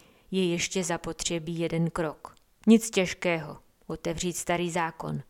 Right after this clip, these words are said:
A to už Markův čtenář přeci hravě zvládá. Vždyť už delší dobu pozoruje, že Ježíš evidentně utkává své poslání, své působení na starozákonní osnově.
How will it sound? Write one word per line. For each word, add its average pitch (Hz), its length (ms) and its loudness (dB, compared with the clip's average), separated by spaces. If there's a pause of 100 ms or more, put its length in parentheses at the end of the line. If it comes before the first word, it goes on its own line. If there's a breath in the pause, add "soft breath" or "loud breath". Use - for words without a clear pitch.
(140 soft breath)
A 196 120 6
to 233 240 10
už 220 260 2
Markův 185 580 2
čtenář 170 600 2
přeci - 400 -4
hravě 160 420 -6
zvládá. 160 640 -4 (440 soft breath)
Vždyť 190 300 0
už 180 340 -2
delší 170 480 0
dobu 165 260 -4
pozoruje, 170 640 -2
že 170 140 -4
Ježíš 165 580 -6
evidentně 170 640 -2
utkává 170 680 -2
své 156 320 -8
poslání, 165 800 -2
své 160 340 -10
působení 170 880 -4 (400 loud breath)
na 180 180 0
starozákonní 165 960 -4
osnově. 160 580 -6